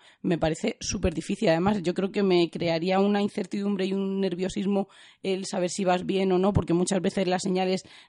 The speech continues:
no están muy bien preparadas, casi no las hacemos ni caso. Yo, a mí me parece muy difícil interpretar un mapa, ¿eh?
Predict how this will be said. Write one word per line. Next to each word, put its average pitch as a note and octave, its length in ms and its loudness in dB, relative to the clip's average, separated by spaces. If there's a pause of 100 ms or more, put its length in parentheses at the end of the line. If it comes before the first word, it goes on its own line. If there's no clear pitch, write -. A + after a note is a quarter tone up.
no F#3+ 160 2
están F#3 320 0
muy F#3 300 2
bien F3+ 100 4
preparadas, F#3 540 4
casi G3+ 260 -2
no F#3 100 -2
las F3+ 160 -4
hacemos F#3 320 0
ni F3+ 160 2
caso. C#4 400 -2 (220)
Yo, F3 160 4
a - 20 4
mí E3 80 8
me A#3 120 8
parece B3 260 4
muy E3+ 100 6
difícil E3 300 0
interpretar D#3 500 -4
un D3 120 -6
mapa, F3 280 -6
¿eh? D4+ 120 -10